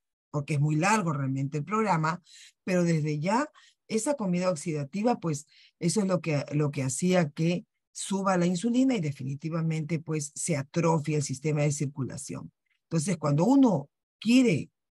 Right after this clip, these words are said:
dejar el Ibersatán y muchas otras cosas, tiene que comer la comida tres en uno, tiene que,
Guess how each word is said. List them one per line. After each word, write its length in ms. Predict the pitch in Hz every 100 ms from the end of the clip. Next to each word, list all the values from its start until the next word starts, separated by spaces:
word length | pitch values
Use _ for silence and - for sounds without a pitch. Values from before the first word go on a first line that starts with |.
| _ -
dejar 480 | 147 - 190 190
el 120 | 147 117
Ibersatán 600 | 123 120 143 147 170 175
y 80 |
muchas 300 | 147 143 156
otras 280 | 151 151 170
cosas, 400 | - 196 190 151
tiene 340 | - 123 143 160
que 140 | 175
comer 280 | 196 185 185
la 120 | 196
comida 320 | 170 151 143
tres 220 | 156 170
en 100 | 214
uno, 420 | 214 185 165 170 - _ _ _ _
tiene 460 | 185 170 170 185 208
que, 140 | 220